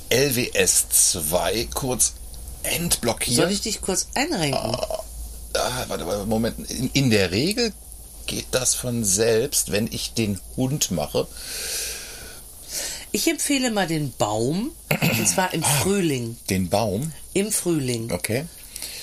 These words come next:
Speaker 1: Wie geht der?
Speaker 2: Einfach strecken.
Speaker 1: Das ist, <laughs> das ist alles?
Speaker 2: Naja, ich kann es jetzt hier schlecht vormachen. Du musst schon
Speaker 1: Okay.
Speaker 2: die Blüte entfalten, du musst das, das
Speaker 1: So,
Speaker 2: strecken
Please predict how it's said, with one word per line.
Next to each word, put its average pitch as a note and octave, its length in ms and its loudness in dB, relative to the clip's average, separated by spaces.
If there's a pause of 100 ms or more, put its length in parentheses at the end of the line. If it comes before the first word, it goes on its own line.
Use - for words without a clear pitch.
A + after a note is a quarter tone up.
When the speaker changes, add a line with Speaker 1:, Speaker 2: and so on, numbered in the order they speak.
(120)
Speaker 1:
Wie A2 80 -2
geht - 220 0
der? C#3 220 4 (480)
Speaker 2:
Einfach F3 240 0
strecken. D#3+ 600 0 (840)
Speaker 1:
Das - 160 0
ist, A2+ 280 4 (140)
<laughs> - 180 -2
das - 160 6
ist C3+ 160 8
alles? C#4+ 440 2 (840)
Speaker 2:
Naja, F3 240 2
ich - 120 -2
kann F3+ 200 2
es G3+ 120 2
jetzt E3+ 140 2
hier G#3+ 160 4
schlecht E3+ 220 2
vormachen. A3 480 4
Du D3+ 80 4
musst E3 220 2
schon A3 140 6
Speaker 1:
Okay. - 120 6
Speaker 2:
die - 60 -2
Blüte A#3+ 400 2
entfalten, A#3+ 580 0
du A3 80 2
musst F#3+ 240 2
das, D#3 140 4
das D3+ 160 2
Speaker 1:
So, D3+ 140 2
Speaker 2:
strecken - 220 2